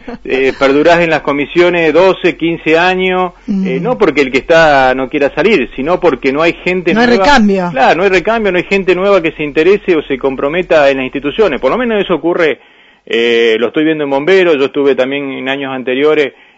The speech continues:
Speaker 2: en el jardincito, en la escuela primaria, y bueno, estás diez, doce años porque la gente no, no quiere formar parte.
Speaker 1: En tu caso, ¿cuánto tiempo hace que estás?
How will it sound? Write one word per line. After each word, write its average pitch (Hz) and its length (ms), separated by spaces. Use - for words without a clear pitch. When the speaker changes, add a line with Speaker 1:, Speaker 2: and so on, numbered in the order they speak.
Speaker 2:
en 117 120
el 120 160
jardincito, 131 640
en 143 80
la 127 60
escuela 147 280
primaria, 165 720
y 117 200
bueno, 143 200
estás 120 240
diez, 175 340
doce 147 340
años 180 380
porque 113 420
la 110 120
gente 151 340
no, 147 340
no 156 160
quiere 170 160
formar 156 260
parte. 120 280
Speaker 1:
En 226 220
tu 247 160
caso, 320 280
¿cuánto 269 300
tiempo 196 320
hace 170 260
que 170 60
estás? 165 480